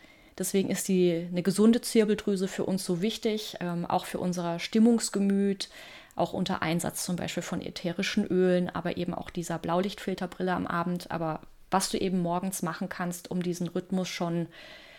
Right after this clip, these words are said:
äh, gut einzustellen, deine Master Clock gut einzustellen, ist morgens dich sehr früh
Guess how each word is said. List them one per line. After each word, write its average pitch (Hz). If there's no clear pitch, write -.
äh, 175
gut 269
einzustellen, 208
deine 175
Master 190
Clock 190
gut 190
einzustellen, 180
ist -
morgens 180
dich -
sehr 175
früh 190